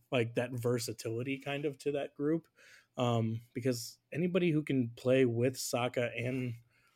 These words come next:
Martinelli and still contribute is, is great, 'cause it's, those two guys are like, "Get them the ball, get out of the way," 'cause I,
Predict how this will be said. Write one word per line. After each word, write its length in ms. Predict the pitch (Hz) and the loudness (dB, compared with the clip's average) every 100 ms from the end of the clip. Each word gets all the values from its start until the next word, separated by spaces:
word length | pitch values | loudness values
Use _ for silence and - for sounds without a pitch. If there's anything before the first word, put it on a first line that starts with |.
| _ 123 | _ -6
Martinelli 680 | 123 123 113 117 131 131 127 | -4 -4 -6 -4 -2 -2 -2
and 180 | 120 | -4
still 340 | 120 - 117 117 | -4 0 2 0
contribute 840 | 117 107 - 120 139 185 202 - _ _ _ _ _ _ _ _ | -2 -6 -2 -2 0 -2 -4 -12 _ _ _ _ _ _ _ _
is, 600 | 135 123 117 - - - _ _ _ | 4 4 2 -2 -6 -10 _ _ _
is 220 | 160 127 | 2 2
great, 320 | 117 117 104 - - | -2 -6 -6 -8 -2
'cause 180 | 151 127 | 0 0
it's, 200 | 120 - | -4 0
those 260 | 147 147 147 | 6 6 6
two 160 | 151 | 4
guys 280 | 131 127 123 | 6 4 4
are 60 | 123 | 4
like, 220 | 120 113 | 2 0
"Get 160 | 147 131 | -2 0
them 140 | 143 | -2
the 60 | 127 | 0
ball, 260 | 127 135 | 0 0
get 140 | 123 127 | 2 2
out 120 | 123 | 2
of 40 | 120 | 2
the 60 | |
way," 260 | 117 120 117 | 2 2 0
'cause 180 | 117 113 | -2 -2
I, 220 | 117 | -4